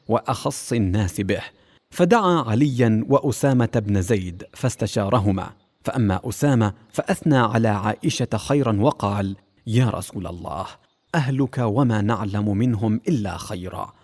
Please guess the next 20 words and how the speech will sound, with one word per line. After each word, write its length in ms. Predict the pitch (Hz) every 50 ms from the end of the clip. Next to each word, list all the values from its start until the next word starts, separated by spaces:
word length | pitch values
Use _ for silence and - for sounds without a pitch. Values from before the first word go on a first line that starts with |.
| _ _ _ -
وهذا 480 | 98 95 87 117 120 113 107 98 107
الكذب 640 | 101 98 98 98 - - 139 139 107 107 104 95 98
والباطل." 760 | 98 85 76 80 90 95 107 117 113 104 - - 92 82 78 - - _ _ _ _ _ _ _ _ -
وأما 480 | 139 160 - 220 214 202 190 165 151
علي 460 | 131 123 123 143 151 147 139 143 131
فإنه 520 | 117 - - - 127 127 143 113 95 113 107 -
قال: 340 | - 107 95 95 87 80 73 - - - _ _ _ _ _ _ -
"يا 260 | 113 98 120 170 170
رسول 400 | - 90 87 - - 101 87 78
الله، 380 | 85 85 82 78 - - - - - - - _ _ _ _ _ _ -
إن 220 | 190 175 139 117 110
النساء 680 | 104 92 90 87 92 90 - - 110 101 104 - - 101
لكثير، 800 | 90 92 90 - - 90 - - 147 139 113 98 - - - _ _ _ _ -
وإنك 460 | - 117 - 160 185 196 214 202 -
لقادر 720 | 170 135 120 110 - - 107 104 113 113 113 110 107 98 95
على 340 | 101 - 113 107 101 98 107 - -
أن 180 | 113 101 95 -
تستخلف، 760 | 107 101 - - - 170 - - - - - - - - _ _ _ _ _ _
وسل 600 | - 95 90 92 104 127 160 - - 180 165 151
الجارية 840 | 156 151 135 123 107 101 135 139 127 120 117 113 107 117 104 101